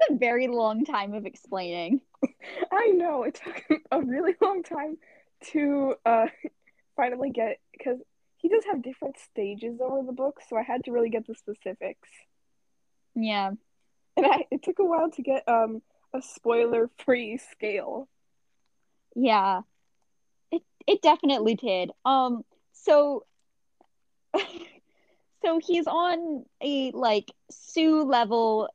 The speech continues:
Speaker 1: during the, um, beginning of, I'm, that's the beginning
Speaker 2: Just
Speaker 1: of season
Speaker 2: actually,
Speaker 1: one,
Speaker 2: tell
Speaker 1: right?
Speaker 2: me what, tell me around what page you're on. I have a copy of the first book.
Speaker 1: Oh, I don't know. My,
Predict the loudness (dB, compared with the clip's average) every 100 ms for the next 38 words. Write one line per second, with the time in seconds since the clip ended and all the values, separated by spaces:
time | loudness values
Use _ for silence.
0 | -2 2 2 2 0 -4 -4 -2 -2 -2
1 | -2 -2 -4 _ _ -4 0 0 -2 -4
2 | -10 -18 _ _ _ _ _ _ _ _
3 | 0 0 4 2 4 2 0 4 4 6
4 | 4 0 -2 -2 -2 -12 _ _ _ -2
5 | -2 -10 _ 2 2 4 4 4 4 -4
6 | -4 -2 0 2 0 0 0 6 6 8
7 | 6 4 -2 _ _ _ _ _ -10 -6
8 | -4 -4 -6 -6 -8 -10 -12 -12 -12 -12
9 | -10 -8 -8 -6 -6 -8 _ _ _ -10
10 | -8 -4 -4 -6 -10 -12 -8 -8 -8 -10
11 | -8 0 2 4 4 6 6 4 0 0
12 | 0 0 0 -2